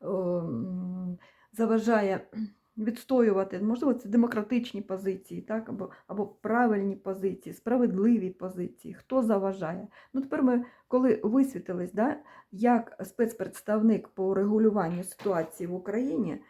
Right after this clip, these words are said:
як він співпрацює із, е, росіянцями, то чи можна, можна, маючи таку людину, відстоювати певні позиції, да? Тому, е, основна,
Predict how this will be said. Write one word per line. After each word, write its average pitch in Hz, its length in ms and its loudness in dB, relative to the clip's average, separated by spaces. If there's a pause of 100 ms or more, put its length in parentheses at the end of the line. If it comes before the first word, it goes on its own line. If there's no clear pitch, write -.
(120)
як 240 260 0
він 214 100 0
співпрацює 214 920 -2
із, 214 460 2
е, 190 240 0 (300)
росіянцями, 196 760 -2
то 226 160 -2
чи 226 180 0
можна, 240 580 4 (280)
можна, 180 480 2 (360)
маючи 202 440 0
таку 202 460 -2
людину, 202 480 2
відстоювати 214 720 0
певні 220 380 4
позиції, 180 720 -6
да? 208 220 -4 (220)
Тому, 285 260 0 (140)
е, 202 40 -4
основна, 220 760 2